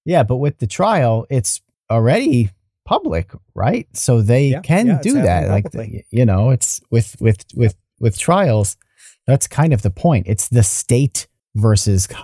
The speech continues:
Speaker 1: <laughs> Kyle Rittenhouse. That, that's how,
Speaker 2: Right.
Speaker 1: that's the nature of, of, lo-, of the law.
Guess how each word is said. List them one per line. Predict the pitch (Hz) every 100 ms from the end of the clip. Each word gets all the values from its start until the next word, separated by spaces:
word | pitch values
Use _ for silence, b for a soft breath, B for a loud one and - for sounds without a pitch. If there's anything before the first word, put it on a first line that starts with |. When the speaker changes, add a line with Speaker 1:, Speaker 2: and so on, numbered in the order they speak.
| -
Speaker 1:
<laughs> | - -
Kyle | - 127 110
Rittenhouse. | 110 139 - 135 101 92 -
That, | 113 110 _
that's | 113 117 -
how, | 135 120
Speaker 2:
Right. | 110
Speaker 1:
that's | 117 -
the | 120
nature | 123 143 117 120 107
of, | 110 104 - b b b b
of, | 104
lo-, | 95 101 95
of | 113 98
the | 95
law. | 104 156 90 87